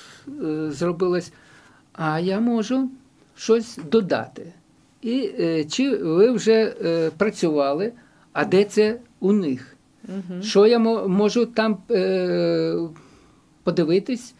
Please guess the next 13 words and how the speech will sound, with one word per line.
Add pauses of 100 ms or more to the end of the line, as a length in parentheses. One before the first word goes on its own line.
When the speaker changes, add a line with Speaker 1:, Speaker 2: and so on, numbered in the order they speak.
(160)
Speaker 1:
що (140)
спільно (500)
виконати? (960)
Особисто
я
можу
сказати, (300)
ніколи (640)
у
Німеччині
і
в
іноземних